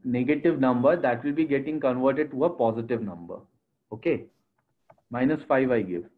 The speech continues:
The calculation is valid, apply, okay. See? Besides discount, A B S. It's all like this. You feed the input, whatever input it's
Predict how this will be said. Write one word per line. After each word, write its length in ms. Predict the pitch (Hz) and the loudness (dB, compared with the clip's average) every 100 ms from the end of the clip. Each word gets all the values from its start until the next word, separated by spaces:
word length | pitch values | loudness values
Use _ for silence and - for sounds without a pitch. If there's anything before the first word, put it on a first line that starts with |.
| _ _ _ _ _ _ _ _ - | _ _ _ _ _ _ _ _ -10
The 60 | |
calculation 600 | 117 120 123 139 143 151 143 | 0 2 4 2 0 0 -4
is 80 | |
valid, 460 | 123 120 120 127 - | 2 4 4 2 2
apply, 480 | 110 - 123 120 139 - | -2 -2 0 0 -2 -10
okay. 380 | 104 - 101 101 - _ _ _ _ _ _ _ | -14 -12 -14 -14 -20 _ _ _ _ _ _ _
See? 240 | 135 165 - _ _ _ _ _ _ _ _ _ _ _ | -4 -4 -10 _ _ _ _ _ _ _ _ _ _ _
Besides 400 | 123 120 143 143 - | -6 0 0 0 -4
discount, 480 | 123 117 - 151 196 | -10 -10 -4 -4 -2
A 120 | 139 | -4
B 180 | 107 101 | -4 -6
S. 80 | 95 - _ _ _ _ _ _ _ _ _ _ _ _ _ _ _ | -10 -14 _ _ _ _ _ _ _ _ _ _ _ _ _ _ _
It's 180 | 117 131 | -4 2
all 240 | 131 156 | 4 6
like 220 | 143 123 | 6 2
this. 160 | 107 101 - _ _ _ _ _ _ _ _ _ _ _ _ _ _ _ _ _ _ _ | -2 -8 -12 _ _ _ _ _ _ _ _ _ _ _ _ _ _ _ _ _ _ _
You 160 | 139 131 | -2 0
feed 240 | 165 180 180 | 2 4 4
the 100 | 180 | 4
input, 480 | 147 143 185 202 185 | 2 0 0 0 2
whatever 680 | 135 135 147 156 170 170 143 | 2 4 4 4 4 4 2
input 360 | 135 143 160 | 0 0 0
it's 240 | 160 139 | 0 -4